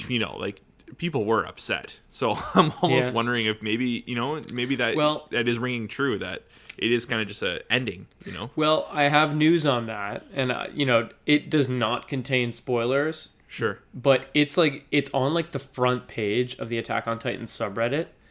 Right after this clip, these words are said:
Speaker 1: Okay.
Speaker 2: As an F A Q, because the question about pacing is getting asked, is apparently getting asked so much.
Speaker 1: Okay.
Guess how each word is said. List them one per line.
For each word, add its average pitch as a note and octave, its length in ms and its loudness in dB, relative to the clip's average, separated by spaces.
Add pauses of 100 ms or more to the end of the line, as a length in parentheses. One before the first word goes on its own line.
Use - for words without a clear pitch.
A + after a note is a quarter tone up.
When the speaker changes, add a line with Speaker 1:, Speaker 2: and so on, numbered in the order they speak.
(100)
Speaker 1:
Okay. A#2+ 380 -6
Speaker 2:
As C3+ 220 4
an C#3 120 0
F C3+ 200 2
A C3 100 8
Q, B2+ 400 -2
because C#3+ 300 -2
the B2+ 100 -2
question B2+ 480 -2
about A2+ 260 -2
pacing A#2+ 380 -6
is A#2 100 -2
getting A2 320 -2
asked, - 400 -6 (220)
is A#2+ 300 -4
apparently C3+ 280 2
getting A#2 220 2
asked G#2 340 -4
so F3+ 200 2
much. F#3+ 360 -2 (320)
Speaker 1:
Okay. A2 360 -4